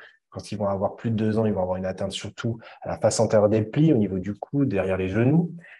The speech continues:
Et puis, on peut avoir des formes érythrodermiques où effectivement, les gens vont avoir cet érythème très diffus sur près de quatre-vingt-dix pour cent de la surface corporelle. Souvent, ça apparaît plutôt chez des sujets, euh, un peu plus âgés, euh,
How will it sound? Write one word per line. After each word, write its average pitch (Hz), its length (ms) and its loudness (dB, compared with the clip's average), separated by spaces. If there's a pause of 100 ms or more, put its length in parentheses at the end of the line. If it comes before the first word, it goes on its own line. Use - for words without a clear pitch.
(100)
Et 104 100 -6
puis, - 160 -2
on 151 100 4
peut 107 140 0
avoir 101 180 4
des 90 120 -2
formes 110 320 -2
érythrodermiques 113 840 -2
où 98 60 -6
effectivement, 95 500 -8
les 98 140 -4
gens 107 180 -2
vont 92 180 -4
avoir 98 380 0 (260)
cet - 220 -12
érythème 95 440 -4
très - 200 -2
diffus 107 460 -2
sur - 180 -10
près - 140 -10
de - 60 -18
quatre-vingt-dix 107 480 -2
pour 104 160 -12
cent 110 100 -8
de 98 60 -2
la 95 60 -6
surface 92 380 -8
corporelle. - 640 -2 (220)
Souvent, 107 360 -2
ça 92 200 -2
apparaît 90 340 -4
plutôt 120 420 -2
chez 113 140 -2
des 95 120 -4
sujets, 95 500 -4 (300)
euh, - 40 -8 (160)
un 101 80 -8
peu 101 140 -4
plus 101 240 -6
âgés, 98 400 0
euh, 92 80 -2